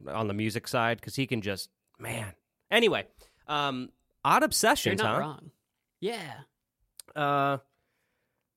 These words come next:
Speaker 1: well, what's one of your odd obsessions, Weston?
Speaker 2: <laughs> Well, uh,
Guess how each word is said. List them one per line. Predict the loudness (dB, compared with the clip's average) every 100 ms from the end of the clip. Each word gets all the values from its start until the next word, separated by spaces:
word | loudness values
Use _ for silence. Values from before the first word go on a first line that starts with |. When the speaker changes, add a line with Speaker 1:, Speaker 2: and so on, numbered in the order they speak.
| _ _ -4
Speaker 1:
well, | 0
what's | 2 2
one | 2
of | 4
your | 6
odd | 4
obsessions, | 2 0 -2 -4
Weston? | -6 -6 -6 -10 _ _ _ _ _ _ _ _ _ _ _ _ _ _
Speaker 2:
<laughs> | -2 -2 -2 -4 -6 -4 -6 -8 -20 -18 -8
Well, | -2
uh, | -2